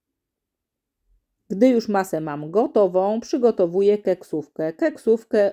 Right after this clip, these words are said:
o wymiarach dwanaście na dwadzieścia pięć centymetrów. Wykładam ją papierem i następnie przelewam moją masę.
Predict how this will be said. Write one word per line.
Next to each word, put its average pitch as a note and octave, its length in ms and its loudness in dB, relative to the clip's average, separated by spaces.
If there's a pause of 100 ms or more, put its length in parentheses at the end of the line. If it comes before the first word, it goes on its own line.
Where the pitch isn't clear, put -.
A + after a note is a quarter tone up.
(140)
o F3+ 140 0
wymiarach E3 520 -4
dwanaście D#3 540 -4
na D#3+ 100 -6
dwadzieścia D#3+ 440 -6
pięć D#3+ 300 -6
centymetrów. F#3+ 840 -2 (680)
Wykładam A3+ 500 2
ją D3+ 200 -4
papierem A3 760 0 (1600)
i - 40 6
następnie A3+ 520 0
przelewam E3 460 -2
moją D3 260 -10
masę. - 400 -16